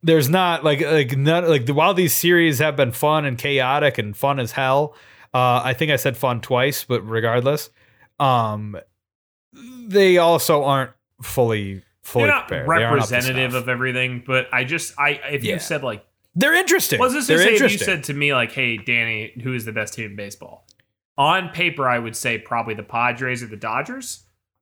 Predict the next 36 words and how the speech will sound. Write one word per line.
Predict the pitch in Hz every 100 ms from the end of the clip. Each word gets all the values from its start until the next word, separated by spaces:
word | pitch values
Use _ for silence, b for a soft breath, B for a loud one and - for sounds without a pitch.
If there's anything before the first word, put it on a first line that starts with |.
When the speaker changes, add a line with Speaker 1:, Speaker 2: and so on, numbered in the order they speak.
| _ -
Speaker 2:
Uh, | 117 117 113 110 104 - _ -
Speaker 1:
Yeah. | 117 117 _ _ _ _ -
Speaker 2:
and | 139 139 131
those, | 151 170 151 - _ -
those | 143 160
people | 185 175 -
aren't | 135 147
even | 143 131
in | 117
first | 135 120 -
place | 123 123
in | 123
their | 110
own | 104
conference. | 110 104 104 - - - _ _ _ _ -
Or, | 123
I |
mean, | 127 123
their | 117
Speaker 1:
Yep. | 113 123
Speaker 2:
division, | 110 110 107
I | 95
guess. | 85 - - _
But, | 113 107 - _
uh, | 123 117 110
it, | 95 110 135 _ _ _ _ _
it's | 170 156 -
just | - 147 120 -
crazy. | 175 180 - 90 -
It's | 127 -
crazy | - 156 147 127
to | 113
me. | - - -
It's | 131
so | - 151
funny. | 123 135 123 104